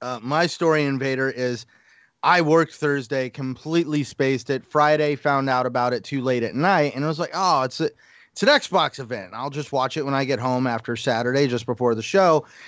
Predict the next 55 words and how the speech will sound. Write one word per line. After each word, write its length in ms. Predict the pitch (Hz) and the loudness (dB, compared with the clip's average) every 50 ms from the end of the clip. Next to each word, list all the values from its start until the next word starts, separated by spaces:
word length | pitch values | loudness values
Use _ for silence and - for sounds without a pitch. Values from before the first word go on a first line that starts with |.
| - - 113 | -18 -10 -4
And 120 | 156 170 | 0 2
that's 180 | 220 294 359 - | 2 2 2 2
what 80 | 392 403 | 0 0
I 60 | 392 | 0
discovered 420 | - 269 - - 294 285 254 247 | 0 -4 -4 -2 -2 -2 0 0
it 80 | 226 196 | 0 0
was, 140 | 196 165 214 | 0 2 2
like, 220 | 226 156 - _ | 0 0 -2 _
three 200 | - 247 330 349 | -4 -2 0 2
and 80 | 311 240 | 2 2
a 40 | |
half 200 | 214 220 202 175 | 2 2 2 2
hours, 440 | 185 190 190 190 170 131 113 104 - | 2 2 2 2 2 0 -2 -6 -6
which 200 | - 143 147 - | -6 -6 -6 -4
was 120 | 160 156 135 | -6 -6 -2
kinda, 260 | - 254 262 233 202 | -2 0 0 0 0
like, 220 | 175 156 135 - - | 0 -2 -2 -4 -10
brain 500 | 110 107 123 135 156 180 202 208 190 180 | -14 -10 -6 -4 -4 -2 -2 -2 0 0
warping 580 | 151 143 135 123 117 - 156 170 160 156 147 - | 2 2 0 0 -2 -4 -2 0 0 0 -2 -4
<laughs> 80 | _ - | _ 2
me, 320 | 202 220 - _ 185 214 | 2 2 2 _ 0 0
'cause 380 | 180 - - - 175 151 - - | 0 -2 -2 -4 -4 -4 0 0
I 100 | 208 185 - | 0 0 0
was 260 | 180 208 208 - - - | 0 -2 -2 -2 -4 -6
like, 460 | 202 - - 175 185 - _ - _ _ _ _ - - - - - - - 220 220 202 - - _ - | -8 -6 -6 -10 -12 -12 _ -20 _ _ _ _ -20 -20 -20 -20 -20 -20 -20 -20 -18 -18 -18 -18 _ -14
"Uh, 240 | 165 170 175 185 175 | -10 -4 -4 -4 -4
do 120 | 151 170 | -4 -2
they 180 | 170 185 185 180 | 2 4 4 4
have 340 | 170 160 185 185 185 185 175 | 4 2 2 2 2 2 0
E 240 | 185 156 185 208 208 | -4 -4 -4 -4 -4
three 440 | 175 - 160 160 175 196 214 254 269 | -4 -6 -4 -2 0 0 0 0 0
and 100 | 233 202 | 0 0
I 100 | 185 185 | 0 0
didn't 300 | 185 214 202 180 156 147 | 0 -2 -2 -2 -4 -2
know 260 | 143 143 151 185 233 | 0 2 4 4 4
it? 220 | 262 269 247 196 185 | 4 4 0 -4 -10
Three 260 | - 180 196 214 226 | -6 -4 -2 0 0
and 80 | 226 220 | 0 0
a 40 | 202 | 0
half 240 | 220 202 196 185 190 | 0 0 -2 -2 -2
hours?" 520 | 185 180 190 214 226 240 254 247 214 180 | -2 0 0 0 0 0 -2 -2 -2 -2
And 300 | 180 160 147 135 120 113 - - - - - - | -4 -4 -4 -6 -8 -12 -18 -20 -20 -20 -6 -2
I 120 | - 156 | 0 0
started 340 | 156 - - 202 196 180 165 | 0 2 4 4 4 4 4
watching 420 | 156 165 170 185 180 - 190 175 156 | 4 4 4 2 2 0 -4 -4 -4
it, 60 | 151 | -4
and 100 | 135 147 | -4 -2
that's 180 | 156 156 151 160 | -4 -2 -2 -2
when 80 | 160 | -2
I 80 | 156 147 | -2 0
realized 520 | 143 143 147 151 156 151 139 139 139 123 | 0 2 4 4 4 4 2 0 0 -2
that 120 | 131 139 131 | -2 -2 -2
it 80 | 123 | -2
was, 220 | 139 147 135 120 123 | -2 -4 -4 -2 0
like, 300 | 143 139 131 127 123 | 0 2 2 0 -4